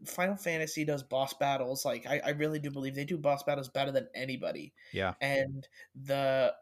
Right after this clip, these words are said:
Speaker 1: that final battle, and if it's a spoiler, it's not really, but Cloud fights Sephiroth.
Speaker 2: Yep.
Speaker 1: Surprise.
Speaker 2: <laughs>
Speaker 1: Um, it, that, that final boss battle was just so much fun.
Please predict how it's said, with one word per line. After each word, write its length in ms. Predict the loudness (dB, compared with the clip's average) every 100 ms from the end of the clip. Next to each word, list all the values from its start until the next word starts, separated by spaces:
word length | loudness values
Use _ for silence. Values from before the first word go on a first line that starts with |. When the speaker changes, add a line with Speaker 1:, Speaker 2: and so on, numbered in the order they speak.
| -2 -2 -2 _ -14 -4
Speaker 1:
that 360 | 0 0 -2 -6
final 360 | -2 2 4
battle, 500 | 4 4 6 6 4
and 160 | -2 -2
if 140 | -2
it's 160 | -4 -6
a 20 |
spoiler, 640 | -6 -4 0 0 2 4 4
it's 180 | 4 -2
not 260 | -4 -2
really, 260 | -2 0 -2
but 160 | -4
Cloud 320 | -2 4 4 4
fights 340 | 2 2 4
Sephiroth. 580 | 4 6 6 6 4 -2 -8 _ _ _ _
Speaker 2:
Yep. 120 | -14 -14 _ -8
Speaker 1:
Surprise. 920 | -4 0 6 8 10 8 4 -2 -6
Speaker 2:
<laughs> 60 | -4 -2 0 0 2 2
Speaker 1:
Um, 520 | 2 2 0 -4 -12 -14 -20 -20 -20 _ -20 -18 -18 -2
it, 200 | 0 4 8
that, 320 | 8 8 4
that 260 | 4 4
final 240 | 2 4 4
boss 280 | 4 2 2
battle 300 | 2 2 0
was 180 | -2 -4
just 260 | -2 2
so 160 | 4 2
much 240 | 0 -4
fun. 640 | -10 -6 0 2 2 -2